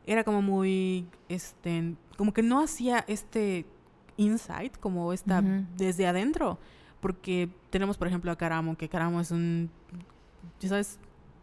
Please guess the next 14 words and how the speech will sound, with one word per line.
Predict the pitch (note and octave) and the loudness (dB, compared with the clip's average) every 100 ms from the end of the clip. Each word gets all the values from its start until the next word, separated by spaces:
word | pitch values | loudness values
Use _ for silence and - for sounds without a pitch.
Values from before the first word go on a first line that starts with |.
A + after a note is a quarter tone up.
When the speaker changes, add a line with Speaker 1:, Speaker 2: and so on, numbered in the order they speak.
| - | -4
Speaker 1:
perfecto | F3+ E3+ F3+ F3+ | -4 -2 -4 -2
en | F3 | -2
ese | F3 F3 | -2 -4
sentido | E3+ E3 E3 | -4 -2 -4
de | E3 | -4
que | F3 | -4
es | F3 | -2
muy | F#3 F#3 | 0 0
bueno | F3 F3 E3+ | 0 0 -2
para, | E3 D#3 - - - - - | -4 -4 -8 -18 -20 -20 -4
vamos | G3 G3+ | -2 0
a | F3+ | -2
hablar | F3+ E3 E3 E3+ | 0 0 0 -2
de | E3 D#3+ - | -2 -2 -4